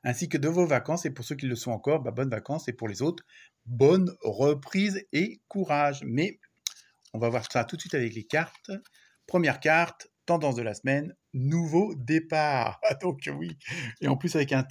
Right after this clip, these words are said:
un trèfle à quatre feuilles. Donc, euh, et, euh, cette semaine, c'est vraiment... Euh, entre guillemets, bizarre, parce qu'il y a pas mal de signes où ils sont dans ce, dans cette dynamique-là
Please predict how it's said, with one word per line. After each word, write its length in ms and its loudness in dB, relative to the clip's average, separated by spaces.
un 100 2
trèfle 300 0
à 20 -2
quatre 260 -4
feuilles. 240 0
Donc, 200 -4
euh, 120 0
et, 260 6
euh, 540 4
cette 240 -6
semaine, 520 0
c'est 380 -2
vraiment... 500 2
Euh, 280 -2
entre 200 -6
guillemets, 240 0
bizarre, 280 2
parce 100 -12
qu'il 100 -6
y 40 -12
a 40 -20
pas 120 6
mal 200 4
de 100 0
signes 260 0
où 100 0
ils 60 -2
sont 180 -4
dans 120 2
ce, 320 0
dans 80 -6
cette 180 0
dynamique-là 640 2